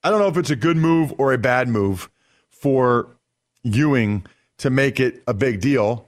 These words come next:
We are talking about his program and their win a lot more. Speaking of winning,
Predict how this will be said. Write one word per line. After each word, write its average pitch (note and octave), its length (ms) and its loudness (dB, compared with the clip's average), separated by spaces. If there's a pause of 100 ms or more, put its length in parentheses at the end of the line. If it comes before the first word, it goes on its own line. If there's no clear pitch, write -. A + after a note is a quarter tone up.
We C#3+ 140 0
are E3+ 100 2
talking E3 320 0
about D3 200 0
his B2+ 100 -2
program C#3+ 560 0
and C3 140 0
their A#2+ 120 2
win A2 460 -2 (340)
a A#2 80 -2
lot G#2+ 240 0
more. G#2+ 280 -2 (160)
Speaking C4+ 680 -2
of E3+ 320 -2
winning, C3+ 460 -2